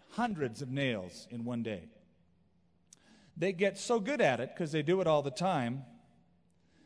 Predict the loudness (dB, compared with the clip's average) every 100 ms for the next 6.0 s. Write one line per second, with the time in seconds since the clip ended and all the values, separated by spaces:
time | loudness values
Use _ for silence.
0 | _ _ _ -4 -2 0 -2 0 -2 0
1 | -2 -2 -2 -2 0 -2 0 -2 -2 -2
2 | -2 0 0 0 0 0 2 2 0 -2
3 | -10 -20 -20 _ _ _ _ _ _ _
4 | _ _ _ _ -6 -4 -2 -2 2 2
5 | 4 4 4 2 2 2 4 4 2 0